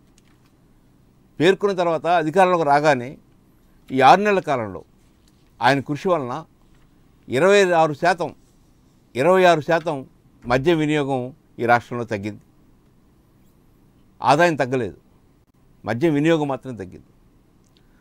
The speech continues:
ఆదాయం ఎందుకు తగ్గలేదంటే దశలవారీ మద్య నిషేధం అమలు కావాలంటే మద్యం వ్యాపారం ప్రైవేట్ వ్యక్తుల చేతుల్లో ఉంటే ఇది సాధ్యం కాదు. వాళ్ళు, వారు బెల్ట్ షాపులను ప్రోత్సహిస్తారు,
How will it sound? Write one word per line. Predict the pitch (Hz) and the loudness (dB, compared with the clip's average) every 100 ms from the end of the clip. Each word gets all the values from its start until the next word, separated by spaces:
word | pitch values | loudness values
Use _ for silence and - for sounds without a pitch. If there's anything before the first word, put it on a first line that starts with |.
| _ 101 | _ 2
ఆదాయం | 135 208 208 | 4 6 4
ఎందుకు | 185 180 | 2 -2
తగ్గలేదంటే | 165 147 135 113 107 139 - _ _ _ - - - | -2 -2 -4 -4 -10 -16 -16 _ _ _ -20 -20 -14
దశలవారీ | 98 139 214 214 202 202 | -4 -2 0 6 6 4
మద్య | 180 160 | -2 -2
నిషేధం | 185 175 180 175 | -2 -2 -2 -2
అమలు | 147 160 175 | 0 0 2
కావాలంటే | 151 127 101 87 - - - - - - - - | 2 2 -6 -14 -20 -20 -20 -20 -20 -20 -20 -10
మద్యం | 107 139 214 214 | -4 -2 0 2
వ్యాపారం | 190 165 165 165 175 | 2 2 0 -2 -4
ప్రైవేట్ | 156 175 202 | -2 2 2
వ్యక్తుల | 185 - | 0 -2
చేతుల్లో | 170 165 151 151 147 | -4 -4 -4 -2 -2
ఉంటే | 139 175 | -4 -4
ఇది | 196 | -4
సాధ్యం | - 143 147 151 | -2 -2 -2 -2
కాదు. | 131 120 127 - - - - - - _ _ | 0 0 -4 -6 -20 -20 -20 -20 -20 _ _
వాళ్ళు, | 127 160 160 | 0 0 0
వారు | - 143 156 | 0 2 2
బెల్ట్ | 147 139 170 | 2 0 0
షాపులను | 190 180 175 | 0 0 -2
ప్రోత్సహిస్తారు, | 147 143 156 139 - 123 123 117 | -6 -8 -6 -8 -4 -4 -4 -8